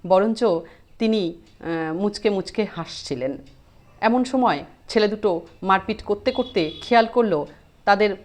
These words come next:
বাবা কিছুই বলছে না, বরঞ্চ তাদের দিকে তাকিয়ে তাকিয়ে হাসছে।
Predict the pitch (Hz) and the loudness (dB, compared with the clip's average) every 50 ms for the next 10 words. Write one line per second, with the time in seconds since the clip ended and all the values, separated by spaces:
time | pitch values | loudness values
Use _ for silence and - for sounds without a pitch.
0 | - - 170 151 175 170 170 233 233 202 147 - - - - - - - - - | -12 -12 2 6 8 8 8 8 8 6 6 4 -2 -8 -18 -20 -20 -20 -20 -4
1 | - - 285 - - 330 302 196 202 208 220 214 - - 185 135 117 110 - - | 0 2 2 4 4 4 4 6 4 4 4 2 -2 -4 -4 -4 -4 -6 -8 -12
2 | - _ - - 185 190 185 190 202 196 - 233 226 220 220 - - - - - | -18 _ -12 2 4 4 4 4 2 -2 0 2 2 2 0 -4 -14 -20 -20 2
3 | - 185 175 170 180 196 185 165 196 175 202 190 - - 170 156 - - 214 214 | 6 8 8 8 8 4 2 0 -2 -2 -2 -2 2 2 2 2 2 -2 -2 0
4 | 233 226 226 - 220 185 147 131 - - - - - - - - - - - - | 0 0 0 -2 -2 -2 -2 -2 -6 -12 -18 -20 -20 -20 -20 -20 -20 -20 -20 -20
5 | - - 190 185 - - - - - 160 127 | -8 -8 -6 -6 -6 -10 -14 -12 -10 -10 -10